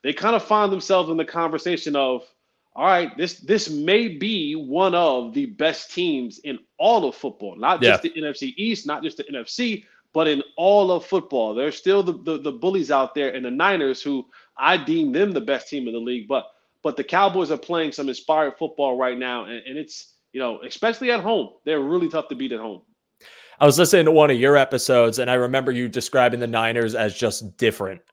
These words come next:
Speaker 2: What they have going on is different. And that's, that's honestly the truth, man. They are just a completely well-oiled machine that just, I don't know how you stop them. It's genuinely terrifying to think about. But I wanna ask you this question, just given the Cowboys' nature, and again, you, you said it, they kinda come out of the gate slow,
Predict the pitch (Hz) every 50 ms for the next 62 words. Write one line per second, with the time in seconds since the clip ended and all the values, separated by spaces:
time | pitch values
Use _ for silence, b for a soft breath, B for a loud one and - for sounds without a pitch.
0 | _ _ - 117 120 120 139 120 120 131 123 117 101 123 120 120 120 117 117 117
1 | 117 113 117 - 120 113 101 95 104 - 117 107 - 117 107 107 113 113 123 135
2 | 139 131 - - 156 147 - - 160 147 143 139 127 - 135 117 101 113 110 -
3 | 131 113 107 104 - 107 107 107 104 101 117 127 131 131 127 127 117 - 131 117
4 | - - 127 107 - - 117 - - - 143 143 139 - 156 147 139 113 120 127
5 | 131 135 127 131 127 123 123 120 107 104 110 107 - - - 120 113 113 107 101
6 | 107 107 104 - 123 110 98 - - B B B B B B B B B B -
7 | 156 156 170 143 135 135 139 147 123 113 120 120 117 107 120 113 107 104 98 92
8 | - - 104 98 98 - - 95 90 92 - 117 110 - - - 127 117 113 113
9 | 110 110 107 101 - 117 107 104 101 - 113 104 101 98 98 - - 117 107 -
10 | 95 92 95 95 92 - - 110 104 104 - B B B B B B B B -
11 | 175 185 220 202 175 208 226 269 277 - - 175 180 180 - - 170 160 139 143
12 | 135 - - - 135 131 120 - - 101 98 98 110 143 139 - - 151 170 175
13 | 220 220 208 - - 160 151 151 156 151 147 135 123 139 139 131 - 120 117 120
14 | - 156 139 104 101 101 _ _ 127 123 127 131 - 139 127 - - 156 131 104
15 | 101 101 - 117 107 _ - 165 170 185 196 180 - 175 170 170 165 160 156 156
16 | 131 - 147 135 135 - - - 156 165 165 139 120 110 107 -